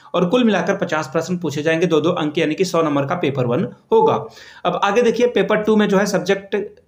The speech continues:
concerning से सौ subject पूछे जाएंगे, सौ क्वेश्चन पूछे जाएंगे, उसमें आपको दो दो नंबर मिलेंगे यानी कि दो सौ नंबर का पेपर होगा।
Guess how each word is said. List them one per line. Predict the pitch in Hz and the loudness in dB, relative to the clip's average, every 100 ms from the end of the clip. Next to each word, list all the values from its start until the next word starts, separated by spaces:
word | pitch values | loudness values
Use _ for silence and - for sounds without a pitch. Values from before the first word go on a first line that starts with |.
| - | -6
concerning | 175 180 185 180 196 | 0 2 4 2 2
से | 208 | 2
सौ | 202 190 | 2 2
subject | 185 180 190 | 2 0 0
पूछे | 196 190 190 | 0 0 0
जाएंगे, | 190 196 196 | 0 -2 -6
सौ | - 190 196 | -2 0 2
क्वेश्चन | 190 - - 190 196 190 | -2 -8 -2 0 0 -2
पूछे | 190 196 | -4 -2
जाएंगे, | 208 220 | 0 0
उसमें | 220 170 | -2 -4
आपको | - 220 247 - _ _ _ | 0 0 0 -4 _ _ _
दो | 165 185 | 0 2
दो | 202 | 4
नंबर | 180 175 | 4 4
मिलेंगे | 175 180 185 | 4 2 2
यानी | 170 | 2
कि | 185 | 0
दो | 156 | 0
सौ | 151 151 | 0 0
नंबर | 135 135 | 0 0
का | 151 | -2
पेपर | 123 123 202 - - - | -4 0 -2 -2 -6 -2
होगा। | 180 175 | 0 2